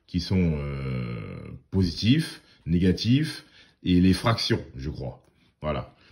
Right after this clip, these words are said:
Bon, bah, tout d'abord, A plus B est différent de zéro. Pourquoi ? Parce que K A plus K prime B sont des vecteurs dépendants.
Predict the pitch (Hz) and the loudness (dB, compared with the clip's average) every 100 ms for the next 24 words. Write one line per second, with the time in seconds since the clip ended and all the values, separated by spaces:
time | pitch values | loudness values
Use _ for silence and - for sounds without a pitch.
0 | - 156 180 208 208 190 170 120 - - | 0 6 6 6 6 8 8 6 4 -2
1 | 131 143 120 147 180 123 104 107 120 113 | 2 4 6 6 6 4 0 0 0 2
2 | 101 87 78 - - - 160 165 110 95 | 2 0 0 -6 -20 -4 0 2 4 2
3 | - - _ - 104 - - 208 170 87 | -2 -18 _ -6 -6 -6 2 4 4 2
4 | - _ _ _ _ _ _ _ _ _ | -6 _ _ _ _ _ _ _ _ _
5 | _ _ _ _ _ _ _ _ _ _ | _ _ _ _ _ _ _ _ _ _
6 | 113 - - - - 120 110 - - 123 | 4 4 4 -4 -8 -2 -2 0 4 4
7 | - 104 95 113 180 - - _ - - | 6 4 6 6 6 0 -14 _ -10 -2
8 | 151 139 113 113 - 147 165 - _ 87 | 4 6 8 6 6 4 4 0 _ -6
9 | 90 139 127 123 98 78 | 2 4 6 6 6 0